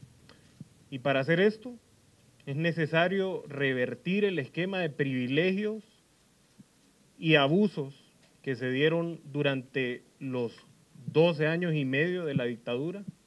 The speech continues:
en donde se crearon seis nuevos regímenes de exoneraciones, en donde se ampliaron los beneficios fiscales a, eh,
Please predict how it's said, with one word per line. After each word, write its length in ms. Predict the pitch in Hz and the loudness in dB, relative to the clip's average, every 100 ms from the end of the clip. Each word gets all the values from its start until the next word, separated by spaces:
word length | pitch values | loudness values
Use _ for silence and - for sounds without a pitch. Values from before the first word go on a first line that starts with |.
| _ _ _ _ _ _ - - - | _ _ _ _ _ _ -20 -20 -8
en 240 | 131 131 | -6 -4
donde 340 | 131 139 139 139 | -2 -2 0 2
se 180 | 143 | 0
crearon 520 | 135 139 147 175 185 160 | 2 4 4 4 0 -4
seis 340 | - 185 190 | 2 4 4
nuevos 340 | 170 196 190 | 2 0 0
regímenes 480 | 160 147 170 185 165 | 0 0 -2 -4 -4
de 100 | 151 | -4
exoneraciones, 920 | 143 139 135 127 120 147 185 190 165 _ _ _ _ _ _ _ | -6 -6 -6 -4 -6 -6 -8 -10 -16 _ _ _ _ _ _ _
en 180 | 139 139 | -6 -2
donde 300 | 151 151 151 | 0 2 2
se 80 | 143 | 2
ampliaron 580 | 135 120 165 185 202 185 | -2 2 4 4 2 0
los 140 | 160 | 0
beneficios 680 | 143 135 135 165 175 180 170 - _ | 0 -2 -2 -4 -4 -6 -8 -16 _
fiscales 720 | 147 127 - 160 190 196 175 - _ _ _ _ _ _ _ _ _ _ | -10 -10 -2 0 0 -2 -10 -18 _ _ _ _ _ _ _ _ _ _
a, 600 | 117 113 110 101 101 110 113 _ _ _ - | -10 -6 -6 -6 -10 -14 -20 _ _ _ -20
eh, 400 | 135 117 - - | -18 -16 -16 -18